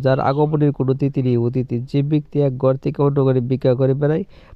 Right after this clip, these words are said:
মা দুকুরি, উপকারীর উপকার স্বীকার করে না যে তা হচ্ছে অকৃতজ্ঞ, জানার ইচ্ছা জিজ্ঞাসা, গোপন করার ইচ্ছা, আহ, জগৎ, জগৎসা, ভোজন করার ইচ্ছা বুভুক্ষা, হরণ করার ইচ্ছা জিজ্ঞাসা, বিশ্বজনের হিতকর বিশ্বজনীন, সর্বজনের হিতকর সর্বজনীন, যা নিবারণ করা যায় না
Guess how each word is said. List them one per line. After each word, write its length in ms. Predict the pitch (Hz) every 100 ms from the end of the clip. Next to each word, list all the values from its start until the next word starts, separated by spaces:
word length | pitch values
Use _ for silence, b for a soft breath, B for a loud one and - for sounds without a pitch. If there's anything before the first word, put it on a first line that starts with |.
| -
মা 80 | 131 127
দুকুরি, 360 | 131 127 123
উপকারীর 680 | 131 151 165 156 156 151 147
উপকার 380 | - 151 147 139
স্বীকার 340 | - 147 151 139
করে 240 | 135 127
না 160 | 127 131
যে 140 | 127 113
তা 80 | 117
হচ্ছে 180 | 120 139
অকৃতজ্ঞ, 580 | 131 - 135 135 120 120
জানার 360 | 135 139 147
ইচ্ছা 260 | 139 - 123
জিজ্ঞাসা, 480 | 120 131 131 120 110
গোপন 340 | 120 147 147 143
করার 240 | 143 123
ইচ্ছা, 220 | 123 131
আহ, 760 | 120 - - - - - - 120 123
জগৎ, 320 | 143 143 139 - - - 156
জগৎসা, 680 | 143 139 147 - - - 113
ভোজন 340 | 127 135 156 156
করার 220 | 165 156
ইচ্ছা 240 | 147 151
বুভুক্ষা, 420 | 120 123 127 -
হরণ 260 | 123 131 143
করার 220 | 151 151 135
ইচ্ছা 180 | 139 135
জিজ্ঞাসা, 560 | 131 139 139 127 - 120
বিশ্বজনের 540 | 135 131 - 131 139 147
হিতকর 280 | 147 143 156
বিশ্বজনীন, 520 | 139 123 - 135 113 107 B B B -
সর্বজনের 540 | 147 156 160 160 160 139
হিতকর 380 | 131 - - 120
সর্বজনীন, 580 | - 135 135 131 123 117
যা 80 | 123
নিবারণ 380 | 131 147 147 147
করা 220 | 147 135
যায় 200 | 123 127
না 140 | 127